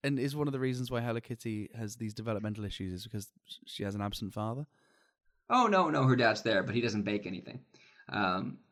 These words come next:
Speaker 2: <laughs>
Speaker 1: <laughs> Right.
Speaker 2: So, so yeah, again, like, I don't, I don't mind. I, you know, I, I do all the Disney princess games. I play makeup. I play this and that, but I don't encourage the idol stuff because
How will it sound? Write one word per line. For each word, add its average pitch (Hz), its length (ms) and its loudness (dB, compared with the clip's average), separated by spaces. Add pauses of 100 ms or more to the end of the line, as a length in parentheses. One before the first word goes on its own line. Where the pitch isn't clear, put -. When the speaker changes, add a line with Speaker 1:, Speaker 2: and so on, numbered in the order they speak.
(120)
Speaker 2:
<laughs> 139 140 0 (280)
Speaker 1:
<laughs> - 1000 0
Right. 127 160 -6 (680)
Speaker 2:
So, - 380 2 (640)
so 143 200 8
yeah, 180 260 10
again, 156 280 8
like, 139 160 8
I 147 100 12
don't, 185 320 6
I 135 100 6
don't 160 160 4
mind. 156 260 6
I, 113 160 8
you 127 100 6
know, 123 280 4
I, 123 100 2
I 123 40 4
do 127 340 2
all 120 140 4
the 120 100 0
Disney 110 260 -2
princess 185 420 0
games. 175 340 0
I 107 80 -2
play 101 180 -2
makeup. 139 400 0
I 104 80 0
play 107 180 0
this 107 180 -4
and 107 140 -4
that, 107 220 0
but 113 140 2
I 110 80 4
don't 127 480 4
encourage 113 540 2
the - 180 -4
idol 107 320 2
stuff - 400 0
because 107 560 0